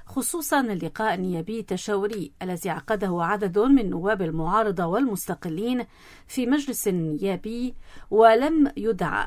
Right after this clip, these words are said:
حزب القوات للمشاركة فيه، كما اجتماع جنبلاط بمسؤولين في حزب الله، لم تحبط رئيس حزب القوات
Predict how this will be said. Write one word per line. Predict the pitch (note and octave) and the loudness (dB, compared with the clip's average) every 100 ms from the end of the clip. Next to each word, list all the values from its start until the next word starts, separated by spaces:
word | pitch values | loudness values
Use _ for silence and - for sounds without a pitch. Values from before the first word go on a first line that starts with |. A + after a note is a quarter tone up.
| - | -4
حزب | - A3+ F#3+ F3+ | -4 -2 -2 -4
القوات | - - F#3+ A3 E3+ F3 | -6 -4 2 2 2 -4
للمشاركة | E3 D#3+ A3 G3 - | -4 -4 -2 -2 -4
فيه، | D3+ - B3 A#3 - - - - | -10 -4 -2 -2 -4 -16 -16 -4
كما | F4 E4 | 0 2
اجتماع | C4 - A#3+ G#3+ D#3+ D#3 | 0 -2 -2 -2 -2 -2
جنبلاط | G3 F3 G#3 G3+ F#3 | -4 0 0 0 -2
بمسؤولين | E3+ E3+ - A3 A3 | -4 -4 -4 -4 -4
في | - E3 | -4 -8
حزب | - F3 - | -6 -6 -4
الله، | D#3 A3 B3 B3+ - - - - | 0 4 6 4 -4 -20 -20 -8
لم | A#3+ D#4 F4+ E4 E4+ - - | 0 4 4 2 0 -6 -6
تحبط | A3 - - - | -6 -6 -10 -6
رئيس | F#3+ F3+ - | -8 -6 -6
حزب | F3+ - G3 F#3 | -6 -6 -8 -6
القوات | F3+ - F#3 G#3 F3 | -8 -4 0 0 0